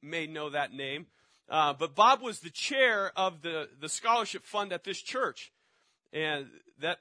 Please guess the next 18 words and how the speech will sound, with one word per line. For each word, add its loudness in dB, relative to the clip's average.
that -2
I'd 0
received -12
the -14
scholarship -10
from. -6
And 2
Bob 6
owns, 2
like, -2
half -2
of -18
Southern -8
California. -6
And -6
Bob's 6
company, -4
uh, 0